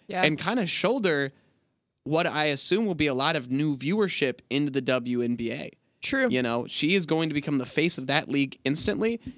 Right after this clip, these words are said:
Speaker 2: and it's a little bit different than being the face of college basketball, you know, because the W N B A is, like, a kind of a contentious topic amongst people, you know? People, you know, they hear the W N B A and they have, there's a lot of people who have a negative,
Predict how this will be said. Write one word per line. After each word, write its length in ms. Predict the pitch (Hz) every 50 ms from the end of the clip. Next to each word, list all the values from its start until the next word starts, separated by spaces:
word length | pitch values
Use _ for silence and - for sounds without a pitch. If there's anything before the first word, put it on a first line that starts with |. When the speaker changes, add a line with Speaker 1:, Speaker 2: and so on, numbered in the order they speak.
| - -
Speaker 2:
and 100 | - 190
it's 140 | 214 208 -
a 40 | 202
little 200 | 220 254 254 226
bit 160 | 220 233 -
different 320 | - 254 254 - 202 170
than 120 | - 160 139
being 220 | 127 131 127 123
the 80 | 120 123
face 280 | - - 123 120 -
of 80 | 117 117
college 360 | - 135 117 117 117 - -
basketball, 580 | - 113 110 117 - - 120 - - 110 110 104
you 140 | 110 120 123
know, 220 | 120 123 139 143 - - _ _ _ -
because 280 | 143 147 156 165 147
the 100 | 143 151
W 400 | 143 151 156 175 175 180 185 185
N 120 | 180 170 147
B 140 | 139 151
A 140 | 175 180 156
is, 140 | 135 127 113
like, 200 | 127 123 - - -
a 120 | 117 117 - - _ _ _ -
kind 200 | - - 185 262
of 80 | 330
a 60 | 262 -
contentious 640 | - - 165 156 - 180 180 190 - 175 151 -
topic 420 | - 180 208 - - - - -
amongst 340 | 127 113 101 104 - - -
people, 380 | - 110 - - - - - - _ _ _ _ _ _ _ _ _
you 100 | 131 131
know? 240 | 127 123 127 151 156 - _ _ _ _ -
People, 480 | - 156 160 - 180 180 175 170 - - - - _ _ _ _ _ _ _ _ _ _ _ _ _ _ -
you 140 | 143 151 143
know, 100 | 139 139
they 140 | 135 135 131
hear 240 | 127 143 151 160
the 80 | 147 147
W 400 | 139 147 143 147 139 139 139 139
N 140 | 135 131 127
B 140 | 127 131 143
A 200 | 196 208 180 147
and 100 | 127 123
they 120 | 120 127
have, 280 | 131 135 131 123 110 - - _ -
there's 300 | - 123 135 135 131 127
a 20 |
lot 160 | 131 135 143
of 60 | 143 143
people 200 | 143 127 139 139
who 60 | 131
have 80 | 123
a 60 | 123 120
negative, 600 | 117 117 120 127 123 127 127 123 117 113 127